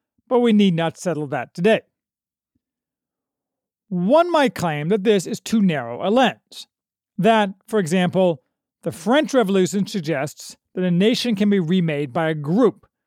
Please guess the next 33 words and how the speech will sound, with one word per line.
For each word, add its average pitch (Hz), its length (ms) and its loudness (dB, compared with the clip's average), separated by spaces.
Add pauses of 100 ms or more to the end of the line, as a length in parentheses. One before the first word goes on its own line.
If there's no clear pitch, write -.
(180)
a 190 60 -10
type 180 220 -2
of 175 200 -6
oligarchy, 202 640 0 (600)
obviating 175 580 2
the 170 80 0
need 160 260 -2
for 180 120 -6
an 160 80 -8
individual, 156 580 -4 (380)
a 180 80 -4
Caesar. 214 420 0 (1080)
Perhaps, 277 720 0 (320)
but 269 120 2
this 339 160 4
seems 220 360 2
as 185 140 -2
if 190 140 -2
it 196 60 -2
can 202 220 -4
only 269 320 2
be 247 120 0
true 139 440 -6 (340)
if 180 80 -12
the - 120 -8
oligarchy 208 640 2
is 147 100 -2
bound 160 540 -4
by 165 140 -2
a 156 60 -2
revolutionary 190 840 0
left 156 420 -4
ideology 143 800 -4